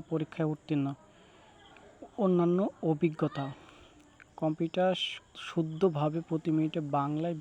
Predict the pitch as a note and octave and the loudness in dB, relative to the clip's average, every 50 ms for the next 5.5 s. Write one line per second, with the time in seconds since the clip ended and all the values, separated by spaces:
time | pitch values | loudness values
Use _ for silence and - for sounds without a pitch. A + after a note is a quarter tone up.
0 | - E3+ E3+ E3 - - - - - F#3 F3 - - - D3+ D3 D#3 D#3 E3 D#3+ | -2 -2 -2 -2 -2 -8 -12 -10 -8 -6 -6 -6 -4 -4 -4 -6 -4 -4 -2 0
1 | D#3 D3+ D3+ D3+ D#3 D3 D3+ D3+ - - F3+ F3+ - - - - - - - _ | 0 0 0 0 -2 -2 -4 -6 -6 -6 -6 -6 -6 -12 -20 -20 -20 -20 -20 _
2 | - E3+ D#3+ D#3 - - F3 D#3+ - - D#3 D3 D#3 - E3+ - D#3+ D3 C#3+ - | -4 -2 -2 -2 -4 -6 -6 -6 -2 -2 -4 -4 -2 -6 -4 -2 0 -2 -2 -2
3 | - - D3+ - - E3+ - - - C#3 - - - D#3 C#3+ C#3+ D3 C#3+ - D3 | -4 -6 -6 -4 -4 -6 -4 -2 -4 -4 -4 -4 -2 -2 0 0 -2 -4 -4 -4
4 | C#3 C#3 C#3+ D#3 D3 D3+ - - - - - - - - - - - - - - | -4 -4 -4 -6 -8 -12 -12 -14 -12 -10 -10 -10 -10 -14 -20 -20 -20 -20 -14 0
5 | - F3 E3 E3 E3 E3 E3 F3 F3+ F#3 | 2 4 4 4 4 4 4 4 2 2